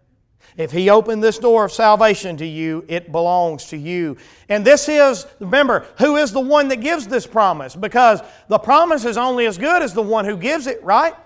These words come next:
And so how did He introduce Himself back in the, back in chapter, uh, chapter three, verse seven of this? He said, "I am the Holy One. I am God Almighty. I am the true one.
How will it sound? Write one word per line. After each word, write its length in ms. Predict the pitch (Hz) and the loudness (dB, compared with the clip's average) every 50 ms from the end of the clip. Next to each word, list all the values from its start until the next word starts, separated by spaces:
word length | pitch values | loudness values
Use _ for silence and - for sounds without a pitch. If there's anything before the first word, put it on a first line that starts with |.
| _ _ _ _ _ _ _ _ _ _ _ _ _ _ _ _ _ _ _ _ _ | _ _ _ _ _ _ _ _ _ _ _ _ _ _ _ _ _ _ _ _ _
And 280 | 160 170 170 160 156 139 | -10 -10 -10 -10 -12 -14
so 260 | - - 190 175 160 | -8 -6 -6 -6 -4
how 240 | 151 180 190 190 196 | -4 -2 0 0 0
did 120 | 190 180 | -2 -4
He 180 | 190 202 190 190 | -6 -8 -8 -8
introduce 440 | 202 202 202 175 202 214 220 214 - | -8 -8 -8 -6 -6 -8 -8 -8 -8
Himself 460 | 220 185 - - 226 226 226 180 175 | -10 -10 -8 -6 -4 -4 -4 -4 -2
back 260 | 180 185 185 185 - | -2 -2 -2 -4 -8
in 100 | 196 185 | -10 -6
the, 220 | 175 170 165 143 - - _ _ | -4 -4 -4 -6 -8 -14 _ _
back 260 | - 170 196 202 196 - | -2 0 0 0 -2 -4
in 80 | 190 | -10
chapter, 460 | - - 214 202 196 - 196 190 - | -8 -6 -6 -4 -4 -6 -8 -8 -4
uh, 400 | 170 170 165 160 160 156 156 165 | -2 0 0 0 0 -2 -4 -6
chapter 360 | - - 196 190 - - 196 - | -8 -6 -4 -4 -4 -6 -10 -10
three, 240 | - 202 196 196 | -6 -6 -4 -4
verse 260 | 165 175 190 190 - - | -2 -2 -4 -4 -4 -6
seven 340 | - 233 226 226 202 240 | -6 -4 -4 -4 -6 -8
of 140 | 233 226 202 | -10 -8 -6
this? 320 | 226 247 262 269 254 - - - _ _ _ _ | -4 -4 -4 -4 -6 -10 -14 -20 _ _ _ _
He 160 | - 233 226 | -6 -6 -6
said, 380 | 202 - - 220 208 196 190 180 | -4 -6 -6 -4 -2 -2 -2 -2
"I 380 | 170 180 208 214 220 196 196 196 | 0 0 0 0 0 0 -2 -4
am 320 | 202 202 196 190 180 160 - _ _ - | -4 -2 -2 -2 -4 -6 -12 _ _ -6
the 120 | 160 151 | -4 -4
Holy 460 | 139 - - 202 196 185 165 156 143 131 | -4 -4 -6 -6 -6 -6 -6 -10 -14 -16
One. 380 | 131 135 127 113 107 104 104 107 _ _ _ _ _ _ _ _ _ _ | -16 -18 -18 -20 -20 -20 -20 -20 _ _ _ _ _ _ _ _ _ _
I 320 | - 190 202 214 - 196 | -2 0 0 0 0 -2
am 320 | 196 202 185 165 147 143 135 | -6 -6 -6 -6 -6 -8 -4
God 300 | 147 170 180 180 180 175 | -2 0 0 2 2 0
Almighty. 560 | 175 185 190 185 185 170 151 139 127 120 110 _ _ _ _ _ _ _ _ | -2 -2 -2 -2 -4 -4 -4 -6 -8 -12 -18 _ _ _ _ _ _ _ _
I 380 | - 180 214 233 226 - - 214 | 0 4 6 6 6 4 2 -2
am 320 | 226 220 214 196 185 175 | -2 0 0 0 -2 -4
the 100 | 156 170 | -6 -10
true 360 | - - - - 277 285 262 220 | -10 -8 -4 -2 0 0 0 -2
one. 420 | 170 170 156 147 135 123 110 | -4 -6 -6 -8 -8 -10 -12